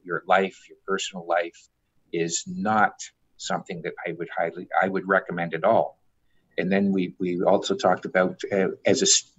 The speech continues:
teacher, how much should I have with a student? And the Ontario Learn Internet teaching program,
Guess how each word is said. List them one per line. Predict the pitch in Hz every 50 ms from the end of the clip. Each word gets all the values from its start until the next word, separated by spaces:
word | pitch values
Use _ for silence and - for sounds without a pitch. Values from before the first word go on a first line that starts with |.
| - -
teacher, | - 160 175 165 - - - - - _ _ _ _ _ _ _ -
how | - 87 90
much | 92 90 87 -
should | - - - 90 85
I | 85 82
have | 82 90 87 82 -
with | 82 78 - - -
a | 76 73 73 -
student? | - - - - 80 80 78 78 - - - - _ _ - _ _ _ _ _ _ _ _ _ _ - - - -
And | 107 110 101 98 101 95 87 - - _ _ _ - - _ _ _ _ _ -
the | 104 98 95 98
Ontario | 98 95 95 - - 120 117 110 107 104
Learn | 101 104 107 107 104 98 95 95 -
Internet | - 107 120 - 120 98 90 87 85 - - - - - _ _ _ _ _ _ _ _ _ _ _ _
teaching | - - 95 - - - - 82
program, | - - 85 87 87 85 82 80 82 95 110